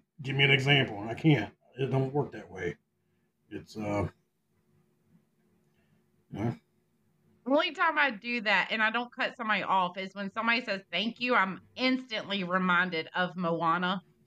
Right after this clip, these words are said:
Speaker 2: because Charlie watched that movie fifty thousand times. So whenever somebody says, "Thank you," I instantly sing, "You're welcome."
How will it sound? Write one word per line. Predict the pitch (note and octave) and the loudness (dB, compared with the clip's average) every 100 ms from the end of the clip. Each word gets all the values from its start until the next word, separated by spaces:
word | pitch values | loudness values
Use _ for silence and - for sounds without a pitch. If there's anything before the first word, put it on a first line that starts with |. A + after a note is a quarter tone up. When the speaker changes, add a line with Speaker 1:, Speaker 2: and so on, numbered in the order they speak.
| _ _ _ _ - | _ _ _ _ -8
Speaker 2:
because | G#3 G#3 F#3 | 2 4 2
Charlie | - G#3+ A3 A#3 G3+ | -2 0 0 0 -4
watched | F3+ G3 G3 - | 0 0 0 -2
that | F3+ F3 | -2 -2
movie | F#3 F3+ F#3+ F#3 | -6 -4 -8 -6
fifty | G3+ G3 G#3+ G3+ | -4 -4 -4 -2
thousand | F3 E3+ F3+ F#3 | 2 2 0 -6
times. | F#3 F3 F#3 F#3+ G3+ _ _ _ _ _ _ _ _ _ | -2 2 2 0 -6 _ _ _ _ _ _ _ _ _
So | A3 F#3+ F#3+ | 2 4 2
whenever | F3+ G3+ G#3 B3 | -2 0 0 0
somebody | - A#3+ G#3+ | -4 -2 0
says, | A#3+ G3+ F3+ F#3 | 0 -4 -6 -4
"Thank | F3+ F#3+ | -6 -4
you," | G3 | 2
I | F#3 F#3 A3 | 2 2 -2
instantly | G#3+ - G3+ - F#3+ | -12 -6 -6 -4 -4
sing, | F#3 - F#3+ E3 E3+ - - _ _ | -4 0 0 2 -4 -10 -20 _ _
"You're | F#3+ F3+ - | 0 0 2
welcome." | F4+ G4+ G4 E4+ E4 D#4+ D#4 | 0 0 0 0 2 2 0